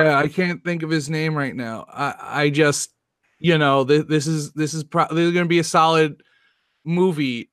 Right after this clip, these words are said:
Speaker 2: Uh, it's just a shame it's coming out when it is. That's
Speaker 1: Yeah.
Speaker 2: my only fear for this movie, because it's coming out in a very crowded December. It's coming out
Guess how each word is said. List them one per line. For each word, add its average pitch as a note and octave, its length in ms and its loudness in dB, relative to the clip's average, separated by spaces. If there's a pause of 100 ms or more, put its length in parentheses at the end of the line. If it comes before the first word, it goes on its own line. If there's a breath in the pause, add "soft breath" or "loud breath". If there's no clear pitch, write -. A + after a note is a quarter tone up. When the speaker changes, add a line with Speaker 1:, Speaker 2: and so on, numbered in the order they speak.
(100)
Speaker 2:
Uh, C#3 320 2
it's D3 480 -6 (100)
just - 760 -4 (180)
a D#3 100 0
shame D#3 680 -4
it's C#3+ 180 -8
coming C#3+ 500 -8
out B2 340 -6
when A#2 340 -10
it A2 180 -12 (100)
is. D#2 560 -12 (960 loud breath)
That's B2 340 0
Speaker 1:
Yeah. G3 60 0
Speaker 2:
my G3 160 4
only F3 300 2
fear E3 220 0
for E3 120 -6
this D3+ 180 -4
movie, D#3 220 -4
because C3+ 260 -6
it's C3 120 -10
coming D3+ 260 -8
out E3 120 -4
in D3 60 -6
a B2+ 40 -6
very D#3 240 -2
crowded D#3 640 0
December. A#2+ 720 -8 (520)
It's C3 180 -6
coming D3 340 -4
out C#3 300 0